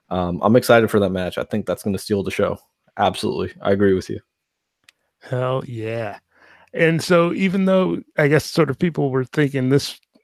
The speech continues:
Speaker 2: you know, uh, SmackDown was at least better than Raw, or, or SmackDown's been better than Raw, this still sort of drew under two million. So
Speaker 1: We're talking about SmackDown now?
Speaker 2: Yeah, yeah. Uh, SmackDown,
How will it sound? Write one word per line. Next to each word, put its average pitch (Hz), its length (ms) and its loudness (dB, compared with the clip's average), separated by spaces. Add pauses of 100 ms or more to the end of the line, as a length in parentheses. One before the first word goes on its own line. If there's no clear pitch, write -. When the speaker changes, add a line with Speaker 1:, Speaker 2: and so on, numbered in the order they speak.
(120)
Speaker 2:
you 143 120 0
know, 110 240 -6 (400)
uh, 107 380 -8 (180)
SmackDown 113 580 -4
was - 300 -10 (800)
at 160 100 -4
least 123 200 -4
better 135 200 4
than 110 140 -6
Raw, 120 280 2
or, 107 380 -6
or 104 40 -10
SmackDown's 113 480 -8
been 127 200 -2
better 110 260 -4
than 107 120 -10
Raw, 104 200 -10 (480)
this 127 160 -4
still 185 720 2 (220)
sort 185 280 -4
of 143 140 -2
drew 170 400 -4
under 147 240 -8
two 170 200 -4
million. 165 420 -2 (1120)
So 147 360 0
Speaker 1:
We're 131 60 -2
talking 107 140 4
about 90 120 2
SmackDown 117 520 -2
now? 135 200 -2
Speaker 2:
Yeah, 156 320 4
yeah. 123 400 2 (360)
Uh, - 240 -14
SmackDown, 120 640 -4